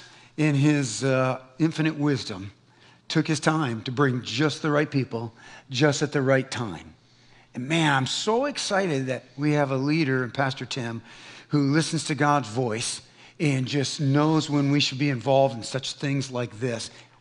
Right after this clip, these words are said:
We're excited about this, and we can't wait to hear in the future what God is gonna do with you guys. So I want you guys to do me, do them a favor and us, me a favor, and join me in prayer as I'm gonna pray for these folks and,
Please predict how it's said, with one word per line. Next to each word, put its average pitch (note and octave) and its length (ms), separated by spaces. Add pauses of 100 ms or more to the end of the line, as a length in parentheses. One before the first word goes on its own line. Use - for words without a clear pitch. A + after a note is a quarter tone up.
(100)
We're F3+ 200
excited D3 460
about A#2 280
this, B2 160
and B2 100
we D#3 80
can't C#3 320
wait D#3 300
to A#2+ 80
hear C#3+ 460 (280)
in D3 140
the B2 60
future B2 600 (280)
what C3 140
God C#3 220
is C3 80
gonna C3 220
do B2 220
with A2 180
you A2 80
guys. G2+ 360 (300)
So D#3 180
I E3+ 200
want A3+ 220
you D#3+ 120
guys D3 520 (260)
to C#3 120
do C#3+ 140
me, D3 300
do D3 420 (220)
them F3 280
a E3+ 40
favor D#3+ 480
and C3+ 100
us, D3+ 260
me D3+ 180
a C3+ 60
favor, C3 360
and A#2+ 160
join E3 260
me F3 100
in C3+ 120
prayer B2 360
as A2+ 120
I'm D#3 100
gonna D3 140
pray C#3 280
for C#3 140
these C3 180
folks B2+ 320
and, A2+ 120